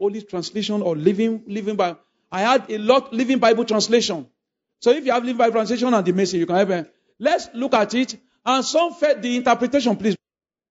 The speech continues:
"And some fell among tongues," uh-huh. Oh my God. Verse seventeen. Can we, can we do it in,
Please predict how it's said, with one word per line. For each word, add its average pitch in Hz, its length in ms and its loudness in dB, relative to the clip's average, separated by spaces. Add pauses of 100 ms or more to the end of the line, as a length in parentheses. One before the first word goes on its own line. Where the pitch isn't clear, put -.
"And 196 140 0
some 277 200 2
fell 262 180 2
among 226 300 0
tongues," 220 280 0
uh-huh. 196 340 2 (720)
Oh 214 160 4
my 180 160 -2
God. 151 360 0 (460)
Verse 175 320 0
seventeen. 180 600 0
Can 208 140 4
we, 269 80 0
can 202 260 0
we 247 80 2
do 220 160 0
it 226 160 -2
in, 165 400 -2